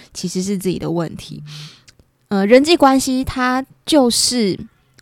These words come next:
一面镜子，呃，你身边都总是出现怎么样的人，其实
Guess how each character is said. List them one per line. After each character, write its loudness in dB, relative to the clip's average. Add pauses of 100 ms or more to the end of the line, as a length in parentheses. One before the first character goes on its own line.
一 -6
面 2
镜 -4
子， -14 (840)
呃， -2
你 2
身 2
边 0
都 2
总 0
是 -2
出 -2
现 2
怎 -2
么 -2
样 0
的 -10
人， -10
其 -6
实 -4